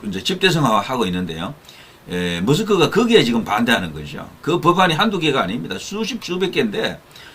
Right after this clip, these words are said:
에, 그 이야기를 일단 좀 해야 됩니다. 왜 이렇게까지 트럼프를 반대하고 나서느냐. 그리고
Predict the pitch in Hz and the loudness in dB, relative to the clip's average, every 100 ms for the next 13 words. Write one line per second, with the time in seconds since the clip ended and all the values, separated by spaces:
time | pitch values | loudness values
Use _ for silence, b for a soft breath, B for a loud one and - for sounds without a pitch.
0 | B B B 98 92 87 87 151 185 185 | B B B -4 -2 -2 -2 2 4 4
1 | 156 135 151 143 135 147 117 113 - 208 | 4 6 6 6 2 2 0 -2 -4 -4
2 | 101 185 - 147 151 151 156 196 180 190 | -2 -2 -2 -10 -8 2 6 6 4 -2
3 | 180 143 120 110 139 151 135 107 98 87 | -2 0 0 0 0 0 2 2 2 0
4 | 87 92 135 95 - 123 120 104 101 85 | -2 0 -2 0 0 2 2 2 -2 -6
5 | 87 95 90 - 135 92 120 | -6 -4 -6 -4 -2 2 0